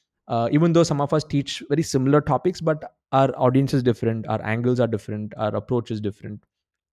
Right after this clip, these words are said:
So I think my message to the audience here is, uh, whoever you feel is your competition, put them on your list, open up a WhatsApp group, bring them into that <laughs> group,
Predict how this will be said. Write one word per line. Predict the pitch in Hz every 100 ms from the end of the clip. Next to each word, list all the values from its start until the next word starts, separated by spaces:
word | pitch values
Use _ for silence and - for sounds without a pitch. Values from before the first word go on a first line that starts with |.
| -
So | - 135 131 127 _ _ _ _ _ _ _ _
I | -
think | 156 180
my |
message | 127 117 151 -
to | 147
the | 135
audience | 117 123 127
here | 127 120
is, | 120 113
uh, | 113 107 107 - _ _ _ _ _ -
whoever | 143 175
you | 202 160
feel | - 135 143
is | 131
your | 131
competition, | 113 113 120 123 - 165 180 165 - -
put | 131 127
them | 147
on | 139
your | 143
list, | 120 139 - - _ _ _ _ _ _ _
open | 120 120
up | 151
a | 151
WhatsApp | 127 113 - 127
group, | 135 139 160 - _
bring | 117 120
them | 139
into | 139 131
that | 120 120
<laughs> | 120
group, | 139 139